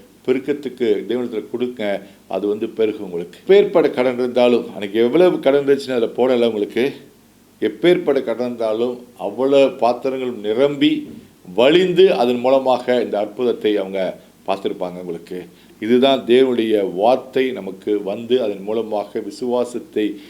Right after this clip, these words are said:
உங்களுக்கு இன்க்ரீஸ் பண்றதா இருக்கு உங்களுக்கு. இன்னொரு ஒரு காரியத்தை பார்ப்போம் உங்களுக்கு. அதாவது ஒரு, ஒருவேளை சுகவீனமா இருந்தீங்கன்னா என்ன செய்யறது அப்படின்னு பார்த்தீங்கன்னா, அஹ், இயேசுவிடம் விட்டு போகையில்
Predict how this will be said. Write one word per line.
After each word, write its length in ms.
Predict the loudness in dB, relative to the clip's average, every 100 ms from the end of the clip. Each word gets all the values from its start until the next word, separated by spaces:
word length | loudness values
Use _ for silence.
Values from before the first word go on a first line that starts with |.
| -20 -6
உங்களுக்கு 520 | -2 -2 2 2 2
இன்க்ரீஸ் 540 | -2 -8 -6 -6 -6 -10
பண்றதா 260 | -6 -4
இருக்கு 200 | -4 -6
உங்களுக்கு. 280 | -14 -16 -18 -20 _ _ _ _ _ -2
இன்னொரு 320 | 6 8 8
ஒரு 120 | 6
காரியத்தை 500 | 4 4 4 4 2
பார்ப்போம் 320 | 4 2 2
உங்களுக்கு. 520 | 0 -2 0 0 0 -10 -20 _ _ _
அதாவது 640 | 4 6 6 6 6 4 0
ஒரு, 460 | 4 6 6 4 2
ஒருவேளை 360 | 2 4 4 4
சுகவீனமா 520 | 4 6 6 6 6 4
இருந்தீங்கன்னா 500 | 4 0 0 -2 -4 -14 _ _ _ _ _ _ 0
என்ன 220 | 2 4
செய்யறது 560 | 4 2 4 4 2 -2
அப்படின்னு 220 | -6 -4 -2
பார்த்தீங்கன்னா, 500 | -2 -2 -2 -2 -2 -8 -20 _ -20 -20 -20 _
அஹ், 420 | 4 6 6 2 4
இயேசுவிடம் 640 | 4 6 6 6 6 4
விட்டு 500 | 2 2 4 4 4
போகையில் 640 | 4 2 2 4 4 4